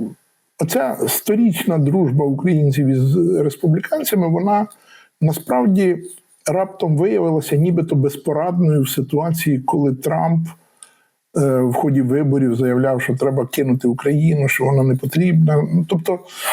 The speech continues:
Трамп встиг на-, назаявляти величезну кількість суперечливих, е, е, ідей, і вже буквально вранці от пройшли, пройшов підрахунок голосів, вже,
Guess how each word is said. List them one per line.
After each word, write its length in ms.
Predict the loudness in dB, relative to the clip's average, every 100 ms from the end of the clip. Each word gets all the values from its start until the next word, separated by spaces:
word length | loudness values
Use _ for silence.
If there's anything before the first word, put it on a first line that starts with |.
| -2 -4 -6 -6
Трамп 320 | -4 -2 -4
встиг 420 | -6 -2 0 2
на-, 180 | 0 0
назаявляти 920 | 2 2 2 0 0 0 0 -2 0
величезну 760 | 0 2 0 0 0 2 2 0
кількість 540 | 0 -2 0 -2 -4
суперечливих, 1120 | -4 -2 -2 0 0 -2 -2 0 0 -2 -8 -6
е, 320 | 0 0 0 -4 -16 _ _ _ _ _ _ _ _ _ _ _ _ -6
е, 480 | -4 -2 0 0 2
ідей, 520 | 2 2 2 0 0 -2 -2 0
і 340 | 2 2 2
вже 300 | 2 2 2
буквально 500 | 2 0 -2 0 2
вранці 580 | 2 0 0 -2 0 0
от 220 | 0 -2
пройшли, 720 | 0 0 0 0 2 2 0 -2 -8 _
пройшов 380 | -4 -2 -2 0
підрахунок 580 | 0 0 0 0 2 2
голосів, 600 | 2 0 0 0 2 2
вже, 440 | 2 0 0 -2